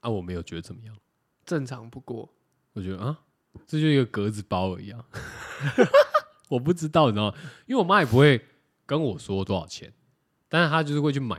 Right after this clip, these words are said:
Speaker 1: 这些东西。对，所以对我，
Speaker 2: 哎，你没有留着，
Speaker 1: 对我的
Speaker 2: 留着就阿凯。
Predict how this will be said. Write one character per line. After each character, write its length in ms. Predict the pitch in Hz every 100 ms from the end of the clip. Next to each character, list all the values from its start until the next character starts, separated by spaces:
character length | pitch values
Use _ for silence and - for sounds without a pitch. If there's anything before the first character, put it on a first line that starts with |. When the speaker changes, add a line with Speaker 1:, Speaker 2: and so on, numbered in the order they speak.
| 90
Speaker 1:
这 100 | -
些 80 | 82
东 140 | 82 90
西。 180 | - _ _ _ _ _ _ _ _ _ -
对， 120 | 98
所 100 | 247
以 60 | - - _ _ _ _ _ _
对 120 | 320
我， 80 | 226
Speaker 2:
哎， 180 | 208 165
你 100 | 165
没 140 | 254
有 100 | 156
留 260 | 147 156 165
着， 200 | 160 151
Speaker 1:
对 80 |
我 60 | 185
的 20 |
Speaker 2:
留 0 |
着 100 | 196
就 80 | 175
阿 140 | 170 165
凯。 380 | - 143 -